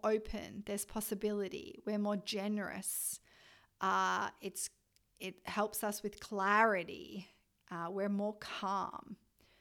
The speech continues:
So I would say try to turn your I can'ts into, "I'm curious. I'm curious to see what will happen." All right. That's it from me. I hope you have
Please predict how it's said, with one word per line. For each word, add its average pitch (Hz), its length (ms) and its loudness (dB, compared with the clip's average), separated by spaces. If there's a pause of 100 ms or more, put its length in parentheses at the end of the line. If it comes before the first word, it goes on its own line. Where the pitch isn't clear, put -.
(360)
So - 260 2
I 226 160 6
would 254 200 0
say 262 200 2
try 233 340 4
to 320 100 -2
turn 247 320 0
your 226 140 -4
I 196 220 2
can'ts 214 640 -4
into, 233 360 -2
"I'm 214 300 0
curious. - 920 -6
I'm 226 160 0
curious 285 560 0
to 285 120 -4
see 220 240 -2
what 208 200 -2
will 190 120 -4
happen." - 560 -6 (2500)
All 262 160 8
right. 220 460 4 (1400)
That's 320 260 6
it 381 180 4
from 277 200 4
me. 370 440 2 (1400)
I 240 420 6
hope 247 300 0
you 302 100 2
have 233 460 2